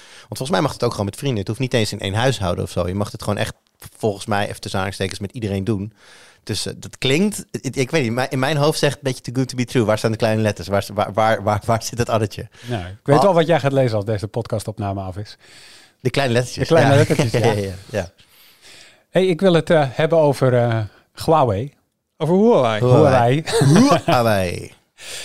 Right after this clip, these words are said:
Speaker 2: Ja, daar gebeurde iets, eh, iets, eh, superraars deze week. Ehm, ze, eh, kondigden vorige week uit het niks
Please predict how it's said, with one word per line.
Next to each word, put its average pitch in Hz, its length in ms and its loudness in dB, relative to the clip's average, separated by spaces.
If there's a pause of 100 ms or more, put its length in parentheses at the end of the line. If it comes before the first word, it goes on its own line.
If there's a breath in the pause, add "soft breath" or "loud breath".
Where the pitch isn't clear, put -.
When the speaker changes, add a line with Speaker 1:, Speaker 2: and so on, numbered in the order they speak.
Speaker 2:
Ja, 185 200 4
daar 175 140 4
gebeurde 185 400 0
iets, 165 280 -4
eh, 151 180 6 (100)
iets, - 280 -6
eh, 135 160 4
superraars 123 720 0 (100)
deze 107 240 -2
week. 90 280 -6 (480 loud breath)
Ehm, 120 580 2 (240)
ze, 131 420 -2
eh, 117 220 -4 (260)
kondigden 156 400 -2
vorige 147 240 0
week 123 160 0
uit 151 180 0
het 113 100 -6
niks 98 500 -4